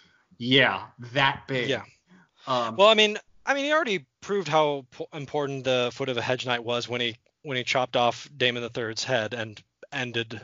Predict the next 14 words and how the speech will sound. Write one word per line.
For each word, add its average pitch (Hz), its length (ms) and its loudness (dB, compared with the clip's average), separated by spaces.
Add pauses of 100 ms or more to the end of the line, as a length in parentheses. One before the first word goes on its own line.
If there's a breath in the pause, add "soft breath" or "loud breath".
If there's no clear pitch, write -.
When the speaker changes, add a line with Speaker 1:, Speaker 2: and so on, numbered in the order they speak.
Speaker 2:
the 135 80 -8
Fourth 120 280 -8
Blackfyre 113 420 0
Rebellion 110 400 -4
just 110 260 -4
like 98 140 -6
that. - 380 -6 (440 loud breath)
Speaker 1:
Yeah. 127 80 0
Speaker 2:
But 139 240 6 (300)
yes, - 460 4 (320 loud breath)
yes, 151 260 6
that 196 180 8
is 196 200 2
when, 165 320 -2